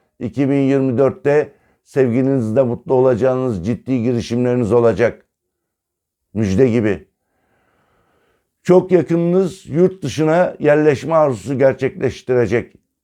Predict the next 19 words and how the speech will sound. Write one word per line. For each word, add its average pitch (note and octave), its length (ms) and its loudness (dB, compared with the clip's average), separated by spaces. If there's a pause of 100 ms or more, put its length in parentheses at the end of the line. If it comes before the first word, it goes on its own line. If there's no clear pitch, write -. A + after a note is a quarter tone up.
(880)
Sevgili D3 400 2
Başaklar, C#3 640 2 (260)
sevgilinizin C#3+ 1040 -2 (260)
ailesinde C#3 640 2
yaşanan C#3 560 -2
bazı C#3 300 4
olumsuzluklar C3+ 1040 -2 (280)
sevgilinizin C#3 840 -2
enerjisini C3+ 840 0
düşürüyor. B2+ 560 -2 (600)
Bu D3+ 140 -2
durumdan D3 500 2
etkilendiği C#3+ 760 0
için C#3 280 -4
de D#3 120 0
size C#3+ 340 -2
gereken C#3 460 0
ilgiyle C3+ 600 -2
yaklaşamıyor. C#3 1000 0